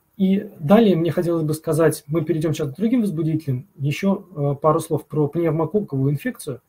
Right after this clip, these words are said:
которая тоже вызывает, э, выраженный менингит и пневмонию. Если у вас поступает пациент, у которого имеет место пневмония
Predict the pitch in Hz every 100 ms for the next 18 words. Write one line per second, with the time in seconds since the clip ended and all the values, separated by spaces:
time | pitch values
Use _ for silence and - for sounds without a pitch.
0 | _ _ _ 156 156 170 175 196 147 131
1 | 135 156 151 139 123 - _ 139 135 135
2 | 139 156 156 147 160 160 175 196 226 302
3 | - _ _ _ 208 226 202 _ _ -
4 | 180 175 165 131 143 185 180 165 175 -
5 | - _ _ _ _ _ _ - _ -
6 | - 151 160 151 156 - 156 127 _ _
7 | _ 143 151 165 175 156 143 139 120 _
8 | _ _ - 165 160 156 151 - - 165
9 | 143 131 135 156